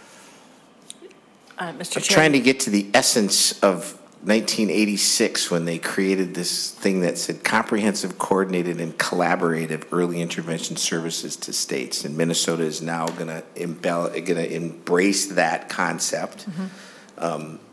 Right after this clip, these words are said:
Speaker 2: and so when I saw that, I'm like, "Hmm,
Speaker 1: Hmm.
Speaker 2: here's a prime example of,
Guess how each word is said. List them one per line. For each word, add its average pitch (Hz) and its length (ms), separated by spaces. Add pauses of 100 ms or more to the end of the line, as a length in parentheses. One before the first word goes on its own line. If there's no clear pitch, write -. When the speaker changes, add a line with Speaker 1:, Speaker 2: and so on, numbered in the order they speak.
Speaker 2:
and 80 300
so 80 480 (380)
when 85 180
I 78 100
saw 92 360
that, 95 240
I'm 78 120
like, 80 180 (180)
"Hmm, 269 240 (320)
Speaker 1:
Hmm. 247 160
Speaker 2:
here's 104 340
a 90 80
prime 107 360
example 101 640
of, 87 320